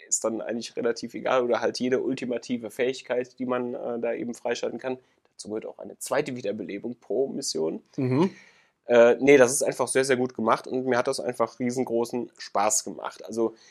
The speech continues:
Speaker 1: von daher, äh, wenn ich jetzt so ganz persönlich, äh, eine Note drunter setzen müsste,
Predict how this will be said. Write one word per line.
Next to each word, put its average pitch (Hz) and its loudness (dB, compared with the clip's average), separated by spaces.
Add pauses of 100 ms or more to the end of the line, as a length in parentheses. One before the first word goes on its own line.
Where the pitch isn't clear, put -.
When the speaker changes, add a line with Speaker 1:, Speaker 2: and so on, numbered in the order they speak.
(100)
Speaker 1:
von 113 0
daher, 143 6
äh, 123 6 (340)
wenn 123 2
ich 123 0
jetzt - -2
so 120 0
ganz 127 2
persönlich, 160 0
äh, 139 2
eine 123 -2
Note 147 2
drunter 147 -2
setzen 139 -4
müsste, 160 0